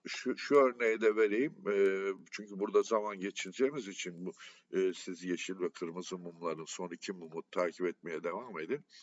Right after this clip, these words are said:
Atıyorum bir hisse, e, son, e, iki üç gündür, iki üç işlem günüdür sert çakıldı. E, sert çakılma sebebi de, e, siz bir şirket kurmuşsunuz. O şirketi kurarken,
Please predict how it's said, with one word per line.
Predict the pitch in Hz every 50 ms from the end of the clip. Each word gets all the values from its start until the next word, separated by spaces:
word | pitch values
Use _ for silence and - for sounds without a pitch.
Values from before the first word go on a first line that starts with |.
| - - - - - - - - - - - _ _ _ _ _ -
Atıyorum | 156 139 - - 156 143 135 135 143
bir | 143 147 135 120
hisse, | 139 131 - - - 147
e, | 165 165 - 82 104 123 120 120 120 117 117 120 117 113 113 110 110
son, | 104 - - - - - 135 131 131
e, | 127 113 104 90 104 104 104 110 107 107 107 104 104 101 101 92 85 78 73 90
iki | 110 - - 127
üç | 117 - -
gündür, | - - 101 98 98 107 131 143 139 - - _ _ - - - _ _
iki | - 98 - - 117
üç | 107 - -
işlem | 110 - - - - 120 113 104
günüdür | 101 95 95 90 92 90 104 156 151 - - - - - - _ _
sert | - - - 147 139 135 -
çakıldı. | - - 110 95 - - 92 95 92 98 139 156 151
E, | 123 113 110 113 113 110 113 110 107 107 104 104 104 101 98 95 95 87 87 87 80 71 92
sert | - - - 123 123 117 -
çakılma | - 123 107 - - 107 101 87 101 95
sebebi | 92 - - 123 107 85 73 - 69 90
de, | 110 139 135 - - - - - _ - _ _ _ -
e, | 123 131
siz | 120 - - 143 139 123 117 120
bir | 127
şirket | 120 - - 135 131 - - 139 123
kurmuşsunuz. | - - - 110 95 85 85 85 - - 85 98 127 127 117 - - _ - - - - - _
O | - 120 120
şirketi | - - 131 123 - 117 117 113 - 120
kurarken, | - - 117 113 120 113 104 - 127 117 113